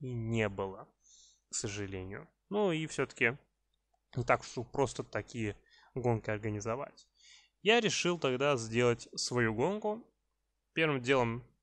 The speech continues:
встала проблема о том, а как же перенести-то пакеты? Все-таки Л Ц Ц это, ну, скажем так, не П К игра, там немножко все посложнее устроено. Но благодаря Нику мне удалось разобраться с этой проблемой.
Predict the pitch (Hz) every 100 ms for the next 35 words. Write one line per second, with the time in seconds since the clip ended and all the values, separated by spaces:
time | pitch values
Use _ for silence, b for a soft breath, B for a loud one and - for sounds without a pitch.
0 | _ _ - - 127 117 - 120 117 113
1 | 110 117 117 117 165 180 147 151 147 139
2 | 139 - - - 104 110 - 117 110 110
3 | 107 156 165 _ - 127 - - 123 110
4 | - 120 127 107 - - - _ B B
5 | B B B - - - - - _ _
6 | - - - 113 117 - 104 - - 147
7 | 156 139 - 120 110 120 139 170 170 _
8 | 110 107 110 107 - - 117 - - 117
9 | 107 107 107 - - 196 180 170 B B
10 | B B 196 214 202 - 156 156 147 143
11 | 135 127 127 175 - 156 131 117 117 104
12 | 104 113 104 107 110 104 - 123 143 -
13 | 175 190 240 240 233 214